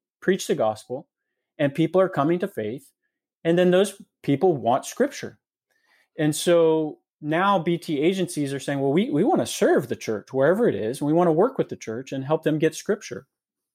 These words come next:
And I think in some ways it's sort of a pragmatic decision. I don't mean that purely negatively, but it's just, wow, there's all these Christians you know, for example,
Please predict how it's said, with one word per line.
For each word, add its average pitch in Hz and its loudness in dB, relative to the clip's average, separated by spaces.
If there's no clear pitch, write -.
And 151 0
I 165 4
think 196 -2
in 160 0
some 208 2
ways 147 4
it's 143 -2
sort 165 4
of 139 -2
a 127 2
pragmatic 147 0
decision. 110 -8
I 131 -4
don't 147 -2
mean 135 -4
that - -12
purely 127 -6
negatively, 110 -4
but 123 -4
it's 117 -4
just, - -4
wow, 151 2
there's 127 2
all 135 6
these 139 0
Christians 123 -4
you 139 -10
know, 117 -6
for 151 2
example, 131 -2